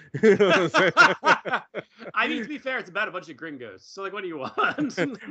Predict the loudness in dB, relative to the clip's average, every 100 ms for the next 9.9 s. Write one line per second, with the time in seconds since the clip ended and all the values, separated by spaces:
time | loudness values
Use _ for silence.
0 | 4 8 10 10 8 6 6 4 4 4
1 | 4 0 0 -2 -2 -2 0 0 0 0
2 | 0 0 -4 -18 _ _ 4 6 4 2
3 | -2 0 -2 -2 -2 -2 -2 2 4 6
4 | 4 2 2 2 0 _ -20 -14 2 4
5 | 6 4 6 4 2 2 6 6 6 6
6 | 2 -2 _ _ _ 0 2 4 2 0
7 | -2 -4 -4 -4 -4 -8 -12 -8 -8 -6
8 | -8 -10 -10 -12 _ _ _ _ 2 4
9 | 4 2 0 0 0 0 0 -4 -6